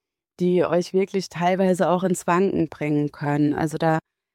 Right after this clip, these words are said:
nehme ich schon auch wahr, dass sowas wie, wie Illusionen, die oder Vorstellungen von Dingen, wie sie s-, zu sein haben,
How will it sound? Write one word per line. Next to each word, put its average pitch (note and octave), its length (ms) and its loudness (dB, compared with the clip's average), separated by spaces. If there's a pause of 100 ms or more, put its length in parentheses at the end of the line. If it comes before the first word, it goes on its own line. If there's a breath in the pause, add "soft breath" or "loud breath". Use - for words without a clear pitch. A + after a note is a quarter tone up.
(120)
nehme F3+ 200 2
ich - 80 -4
schon F#3+ 260 0
auch E3+ 220 0
wahr, E3+ 200 0
dass E3+ 180 -4
sowas F3 340 -4
wie, F3+ 320 2 (440)
wie F#3+ 100 0
Illusionen, G3 640 0
die E3+ 200 -2
oder E3 300 0
Vorstellungen F3 720 0
von E3 200 -6
Dingen, F#3+ 300 0
wie F3+ 120 0
sie E3+ 120 -2
s-, - 200 -8 (100)
zu E3+ 140 -6
sein F3 600 0
haben, D3+ 460 -4